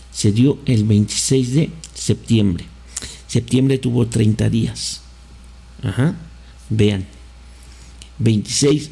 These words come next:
más cuatro, treinta, más once, once de octubre. Esta antípoda nos está afectando, perdón.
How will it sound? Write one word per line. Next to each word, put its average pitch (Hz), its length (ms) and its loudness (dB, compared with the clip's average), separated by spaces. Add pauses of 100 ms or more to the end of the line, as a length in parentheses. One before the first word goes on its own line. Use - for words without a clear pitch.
más 110 240 2
cuatro, 143 440 0
treinta, 117 540 0 (340)
más 107 400 2
once, 143 440 2 (340)
once 113 320 2
de 120 80 4
octubre. 127 400 0 (760)
Esta 143 240 0
antípoda 143 480 2
nos 120 140 4
está 135 140 0
afectando, 127 500 0 (240)
perdón. 117 320 -2